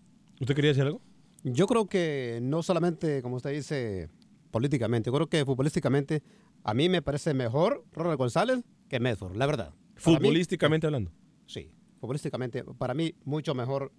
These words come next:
Speaker 2: Ronald González.
Speaker 1: Ah, bueno, se lo respeto. Eh, Edelicona me dice lo siguiente. Eh, Jürgen Klinsmann dijo que la Liga de Naciones atrasa al fútbol y a las selecciones, eh, principales del área. Yo pienso que para no perder el fútbol,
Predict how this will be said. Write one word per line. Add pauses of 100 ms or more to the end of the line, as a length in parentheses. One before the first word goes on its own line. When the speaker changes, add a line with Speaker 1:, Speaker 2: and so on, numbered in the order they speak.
(160)
Speaker 2:
Ronald
González.
Speaker 1:
Ah,
bueno,
se
lo
respeto. (420)
Eh, (140)
Edelicona
me
dice
lo
siguiente. (520)
Eh,
Jürgen
Klinsmann
dijo
que
la
Liga
de
Naciones
atrasa
al
fútbol
y
a
las
selecciones, (460)
eh,
principales
del
área.
Yo
pienso
que
para
no
perder
el
fútbol,